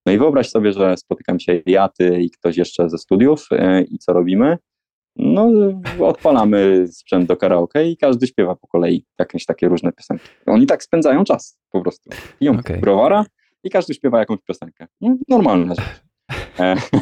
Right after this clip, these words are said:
Speaker 1: <laughs> no, ale później też dotarłem na Filipinach na taką wyspę Apo, em, i tak się złożyło, nie miałem takiego planu, że mój hostel był częścią bazy nurkowej i bardzo tanio miałem okazję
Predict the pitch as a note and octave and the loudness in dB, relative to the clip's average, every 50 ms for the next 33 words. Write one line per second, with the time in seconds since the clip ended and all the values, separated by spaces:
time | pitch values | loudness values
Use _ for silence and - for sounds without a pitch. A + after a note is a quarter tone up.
0 | - - D3+ - - _ B3 - - - A#3+ A#3 A3 G#3+ G#3+ G#3+ G3+ D#3+ - B2 | -2 -2 -4 -4 -4 _ -6 -6 -2 0 0 0 0 -2 -6 -12 -16 -6 -4 -2
1 | A2+ G#2+ G2+ G2 G2 G2+ G#2 A2 A#2 A2+ - C3+ B2 B2+ A#2+ A2 A2+ G#2+ - A#2 | 0 2 2 2 2 2 2 0 0 -2 -2 0 0 0 0 0 -2 -2 -2 -2
2 | A2 - A2+ A2 A2 A2 G#2+ G#2 G#2 G2+ G2+ G#2 G2+ - - G#2 G2+ - - G#2 | 0 2 2 2 2 0 -2 -4 -6 -6 -8 -10 -8 -8 -8 -10 -8 -8 -8 -6
3 | G2 G2 F#2+ - - - G2 - - F#2+ F2+ - F#2+ - - _ _ - F2+ - | -6 -6 -6 -6 -6 -6 -6 -4 -4 -4 -4 -6 -8 -10 -12 _ _ -4 -4 -4
4 | - _ - - G2 F#2+ - - F2 F2+ E2+ - _ _ _ - F2+ F2+ F2 F2 | -4 _ -4 -4 -4 -4 -2 0 0 0 0 -4 _ _ _ -6 -4 -2 0 0
5 | F2+ F2+ F2+ F2 F2 F2 F2 F2 F2 F2+ E2+ D#2+ - E2+ F#2 F2+ F2+ F#2 F#2 F#2 | 0 0 -2 -2 -4 -4 -2 -2 0 0 0 0 2 2 4 4 4 4 4 2
6 | - _ _ _ _ _ _ _ _ _ _ _ _ _ - - - - - B2 | -2 _ _ _ _ _ _ _ _ _ _ _ _ _ -8 -8 -6 -4 -4 -4
7 | - - B2 G#2+ A2 G#2+ F#2+ G#2+ A2+ A2+ B2 C3+ C3+ B2 G#2+ G2 F#2+ F2+ - - | -2 0 2 2 4 4 4 4 4 4 4 4 4 4 4 4 2 -2 -4 -2
8 | - F2+ E2+ - - F#2+ F#2+ G#2 A#2 A2 G#2 F#2 F#2+ F#2+ F#2 F#2 F#2 F#2 F2+ F2 | -2 -2 -2 0 0 0 2 2 2 2 2 0 0 0 0 0 0 -2 -2 -2
9 | - F#2 F2+ - - - F2 E2+ D#2+ D#2 E2+ E2+ E2+ - - F2 E2+ E2+ - - | -2 -4 -4 -4 -4 -4 -4 -2 -2 -2 -4 -4 -2 -2 -2 -2 -2 -2 -4 -4
10 | - F2 F2 E2+ E2+ E2 E2+ F2 F2+ E2+ - E2+ F2 E2+ - - E2+ F2 E2+ G2 | -4 -2 -2 -2 -2 -2 -2 -2 -2 -2 -2 -2 -2 -2 -2 -2 -2 -2 0 0
11 | G#2 A2 A#2 A#2 A2 - - E2+ F2 D#2+ - F2+ F2+ F#2+ F#2+ - - F2 - _ | 0 -2 -2 -6 -10 -14 -12 -12 -10 -4 0 0 0 0 0 -2 -4 -6 -6 _
12 | _ - G2 F#2 F#2 F2+ F2+ F2 F2 F2+ F#2 F#2+ F#2 F2+ F2+ F2+ F2 F2 E2+ _ | _ -4 -2 -2 -2 -4 -6 -8 -14 -20 -20 _ -16 -14 -14 -14 -14 -16 -18 _
13 | - F2+ F2+ F2+ E2+ E2 F2+ F2+ F#2 F#2 F#2 | -2 -2 0 0 -2 -6 -14 -14 -14 -14 -14